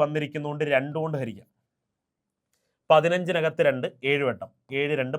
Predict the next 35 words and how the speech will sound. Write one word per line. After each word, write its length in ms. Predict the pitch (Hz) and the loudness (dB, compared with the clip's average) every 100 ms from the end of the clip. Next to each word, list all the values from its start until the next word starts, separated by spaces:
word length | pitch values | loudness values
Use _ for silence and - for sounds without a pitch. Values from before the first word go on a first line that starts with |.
| 131 | 0
പതിനാലേ 400 | 131 139 147 143 | 0 -2 -2 0
ആവുന്നുള്ളൂ. 320 | 117 107 90 _ _ _ _ _ _ _ _ _ | -2 -6 -14 _ _ _ _ _ _ _ _ _
ശിഷ്ടം 240 | 170 165 185 | -8 2 4
ഇവിടെ 140 | 165 160 | 6 6
ബാക്കി 200 | 151 160 | 6 4
ഒന്നുണ്ടേ, 280 | 147 143 123 - - | -4 0 0 0 2
ആ 40 | 147 | 2
ഒന്നെടുത്ത് 300 | 147 147 139 | 2 -4 -8
ഇപ്പുറത്ത് 240 | 127 151 143 | -6 -6 -4
കൊടുത്താൽ 260 | 123 131 190 - - | -2 0 -2 -4 -14
വീണ്ടും 240 | 131 147 143 | -10 -8 0
പതിനാലായി. 480 | 139 135 139 117 - _ _ _ _ _ _ | 0 2 0 0 -4 _ _ _ _ _ _
ഓക്കെ, 120 | 165 151 - | -4 -4 -2
പതിനഞ്ചിനകത്തിൽ 580 | 123 147 151 147 131 - - 131 | -2 -2 -2 -2 -2 -6 -6 0
രണ്ട്, 260 | 135 139 214 - _ _ 143 | 0 0 -8 -8 _ _ -2
ഏഴ് 140 | 156 151 | 0 2
തവണ, 140 | 131 131 | 0 0
ഏഴ് 100 | 143 | -4
രണ്ട് 120 | 143 139 | -2 -2
പതിനാല്, 300 | 135 139 139 139 | 0 0 -2 -6
ശിഷ്ടം 220 | 131 - 147 | -10 -8 -6
ഒന്ന് 100 | 139 | -6
ഇപ്പുറത്ത് 200 | 143 143 | -6 -6
കൊടുത്തപ്പോൾ 260 | 135 139 147 | -4 -4 -2
അവിടെയും 220 | 143 156 143 | 0 2 4
പതിനാല്, 320 | 139 131 101 - _ _ _ _ _ 139 | 4 0 -2 -10 _ _ _ _ _ 0
അവിടെ 200 | 151 165 143 | 2 2 2
ഏഴ് 140 | 139 131 | 2 0
വട്ടം. 220 | - - _ _ _ _ _ _ _ _ _ _ 170 | -4 -12 _ _ _ _ _ _ _ _ _ _ 0
എഴുപത്തേഴെന്ന് 500 | 180 185 190 180 165 | 2 2 2 2 0
വരും. 140 | 113 - _ _ | -4 -8 _ _
നമുക്ക് 180 | 180 180 180 | -8 -6 -4
മനസ്സിലായി 340 | 165 170 170 151 | 2 4 4 2
എഴുപത്തേഴിനെ 540 | 156 170 170 165 165 151 | -2 -4 -2 -2 -2 -4
എന്തായാലും 380 | 147 151 156 156 | -2 2 2 2